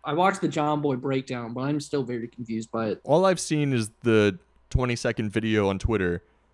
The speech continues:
Speaker 2: of the umpire making the ejection motion, and then they pan over and show the grounds crew, the entire grounds crew, running off the field. I have no idea what happened. Somehow the grounds <laughs> crew got ejected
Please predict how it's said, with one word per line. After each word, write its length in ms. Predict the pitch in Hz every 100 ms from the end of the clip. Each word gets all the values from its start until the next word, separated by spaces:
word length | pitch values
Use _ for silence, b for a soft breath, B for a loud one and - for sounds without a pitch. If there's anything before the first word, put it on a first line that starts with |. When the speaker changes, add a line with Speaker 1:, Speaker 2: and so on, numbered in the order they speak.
| _ _ _
Speaker 2:
of 180 | 104 87
the 120 | 98
umpire 480 | 101 95 92 95 92
making 360 | 95 107 107
the 140 | 101 101
ejection 460 | 90 110 - 98
motion, 500 | 87 87 - 87 82 - _ _
and 120 | - 92
then 180 | 92
they 120 | 92 92
pan 260 | 98 98
over 280 | 92 92 92
and 120 | 90
show 220 | - 98
the 120 | 87 90
grounds 280 | 92 101
crew, 220 | - 85 82
the 100 | 101
entire 380 | 98 117 147
grounds 320 | 123 143 120 -
crew, 240 | 95 - -
running 340 | 92 101 104
off 180 | 107 -
the 80 | 101
field. 320 | 123 107 - _ -
I 120 | 139
have 200 | 139 101
no 240 | 95 127
idea 320 | 113 101 104
what 220 | 98 107 101
happened. 500 | 110 123 78 87 87
Somehow 500 | - 127 123 107 98
the 100 | 98
grounds 300 | 101 120 113
<laughs> 20 |
crew 240 | - 143
got 220 | 107 104
ejected 580 | 104 95 127 143 90 90